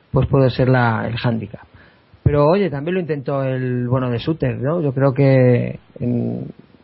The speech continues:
vamos, se le está haciendo ahora por fin, eh, justicia,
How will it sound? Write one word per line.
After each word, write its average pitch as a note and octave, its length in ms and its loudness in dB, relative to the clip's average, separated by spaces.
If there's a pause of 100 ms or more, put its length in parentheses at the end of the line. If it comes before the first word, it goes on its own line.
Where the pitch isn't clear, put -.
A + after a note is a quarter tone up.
vamos, B2+ 460 0 (420)
se - 120 2
le C#3 80 6
está E3 160 4
haciendo F3 280 6
ahora E3 300 4
por C#3 240 0
fin, D#3+ 400 2 (800)
eh, C3+ 760 4 (340)
justicia, E3 800 2